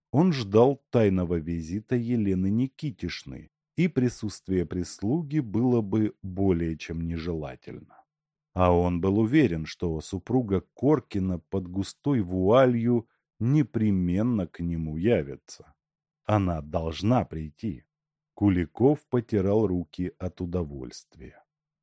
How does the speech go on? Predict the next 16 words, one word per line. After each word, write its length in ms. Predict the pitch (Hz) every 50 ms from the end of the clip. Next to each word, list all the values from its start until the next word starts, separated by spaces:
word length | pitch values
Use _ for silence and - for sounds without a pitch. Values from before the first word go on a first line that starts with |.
| _ _ -
Елена 440 | 90 90 98 107 127 165 175 156 147
Никитишна 840 | 139 135 135 - - - 185 165 - 151 139 - - 139 135 131 123
бесспорно 840 | 113 117 120 110 - - - _ - 143 151 143 123 123 123 120
красивая 960 | 113 - - 120 113 117 117 - - - - 151 156 135 101 87 82 78 78 78
женщина, 800 | 78 82 110 143 143 110 92 - - - 87 85 82 78 76 - _ _ _ _ -
и 80 | 117 113
хотя 480 | - - 117 110 - - 127 123 113
она 200 | 107 104 104 104 101
старше 640 | - - _ - 151 143 123 95 - - - 98
несколько 680 | 92 92 95 92 82 - - 87 82 76 - - 80 76
Гани, 580 | 76 80 87 104 135 156 135 101 87 76 69 - _ _ _ _ _ _ _ _ _
но 180 | - 123 147 160
все-таки, 520 | - - - 147 151 - 143 - - 147
пожалуй, 800 | 143 - - 135 131 120 107 110 117 113 110 107 107 113 110 107 _
интереснее 1300 | - 110 110 107 98 - 117 120 120 147 147 110 82 - - - 85 82 78 76 76 76 76 80 87 95
ее. 320 | 104 104 104 76 60 -